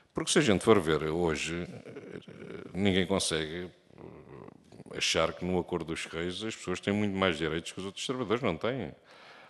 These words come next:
É um, é, o, o Acordo de Empresa dos Reis é um, é um acordo que serve a empresa e serve os trabalhadores, porque os Correios não conseguem trabalhar com o Código de Trabalho.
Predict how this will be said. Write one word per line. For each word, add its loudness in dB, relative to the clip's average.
É 6
um, 10
é, 4
o, 0
o 10
Acordo 8
de 6
Empresa 4
dos 2
Reis 4
é 6
um, 2
é 2
um 6
acordo 4
que -4
serve 6
a 4
empresa 2
e -2
serve 4
os -8
trabalhadores, 4
porque 0
os 2
Correios 6
não 6
conseguem 6
trabalhar 4
com -8
o -10
Código 0
de -20
Trabalho. -2